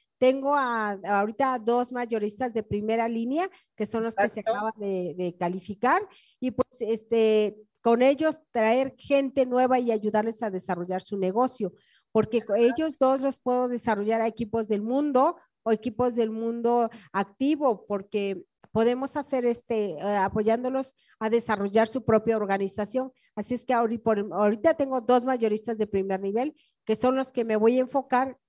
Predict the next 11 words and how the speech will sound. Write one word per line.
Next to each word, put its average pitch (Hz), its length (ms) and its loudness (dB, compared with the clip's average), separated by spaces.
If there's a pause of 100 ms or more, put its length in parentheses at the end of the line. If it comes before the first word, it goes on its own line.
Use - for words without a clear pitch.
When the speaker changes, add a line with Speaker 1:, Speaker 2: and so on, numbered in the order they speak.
(140)
Speaker 1:
junto 254 320 0
fortaleciendo. 233 1000 -2 (260)
Con, 240 220 4
ahorita 240 360 4
tengo 302 340 -2
a 311 560 -2
tres 302 300 0
equipos 302 420 0
del 262 140 0
mundo 262 260 0
activo, 269 640 0